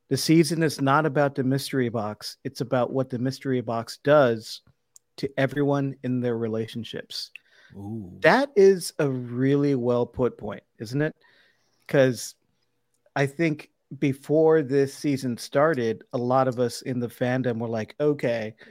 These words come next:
Speaker 1: space anomaly doing weird gravitational rift shenanigans. It's the, the Red Angel all over again. We're gonna be searching for what this is."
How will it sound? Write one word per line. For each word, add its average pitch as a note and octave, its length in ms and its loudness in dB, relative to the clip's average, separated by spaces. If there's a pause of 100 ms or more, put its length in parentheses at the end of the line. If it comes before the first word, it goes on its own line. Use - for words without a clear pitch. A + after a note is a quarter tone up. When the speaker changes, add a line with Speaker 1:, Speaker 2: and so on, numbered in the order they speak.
(280)
Speaker 1:
space C#3 480 4
anomaly C3 880 2
doing B2+ 520 -2
weird B2+ 380 0 (320)
gravitational C3 800 2
rift B2 460 0
shenanigans. B2 920 -2 (500)
It's - 520 4 (200)
the, C3 760 6
the C3+ 120 -2
Red C3+ 220 6
Angel C3 360 2
all A#2+ 220 2
over A2 240 -4
again. G#2 240 -10
We're A#2+ 140 -8
gonna A#2 160 -6
be B2 100 -2
searching B2 520 -6
for B2 140 -4
what A#2 240 -4
this A#2 280 -8
is." A2+ 420 -8